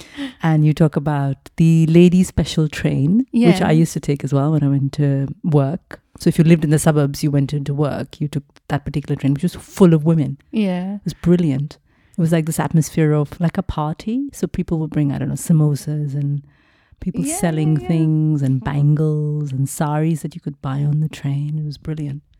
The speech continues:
Speaker 2: It really struck
Speaker 1: Yeah, but
Speaker 2: me.
Speaker 1: they were very fierce as well.
Speaker 2: Oh,
Speaker 1: You
Speaker 2: God,
Speaker 1: couldn't mess
Speaker 2: yeah.
Speaker 1: about
Speaker 2: You
Speaker 1: on a
Speaker 2: couldn't
Speaker 1: lady
Speaker 2: mess with them.
Speaker 1: special.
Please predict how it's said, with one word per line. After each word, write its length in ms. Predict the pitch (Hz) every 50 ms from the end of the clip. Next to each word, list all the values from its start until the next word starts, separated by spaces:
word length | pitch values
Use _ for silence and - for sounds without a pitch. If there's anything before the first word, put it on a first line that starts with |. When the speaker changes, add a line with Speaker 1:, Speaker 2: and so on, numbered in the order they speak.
| _ _ -
Speaker 2:
It 100 | 185 165
really 220 | 170 185 185 175
struck 260 | - - - - 170 -
Speaker 1:
Yeah, 60 | 262
but 140 | 208 240 -
Speaker 2:
me. 20 |
Speaker 1:
they 80 | 269 262
were 140 | 247 254
very 260 | 208 240 240 254 262 240
fierce 420 | - - 233 226 233 233 226 -
as 160 | 208 196 -
well. 560 | 196 196 214 202 170 170 175 - - 240 - - _ _
Speaker 2:
Oh, 140 | - 160 185
Speaker 1:
You 40 | 175
Speaker 2:
God, 200 | - 180 180 208
Speaker 1:
couldn't 140 | 226 202 175
mess 200 | 170 175 185 165
Speaker 2:
yeah. 20 | -
Speaker 1:
about 320 | 196 196 190 185 196 190
Speaker 2:
You 100 | 170 185
Speaker 1:
on 80 | 185 190
a 20 |
Speaker 2:
couldn't 180 | 220 226 214 220 208
Speaker 1:
lady 60 | 185
Speaker 2:
mess 140 | 165 - -
with 100 | 160 147
them. 220 | 147 151 151 -
Speaker 1:
special. 720 | - - - - 254 247 302 - 285 330 - - 330 311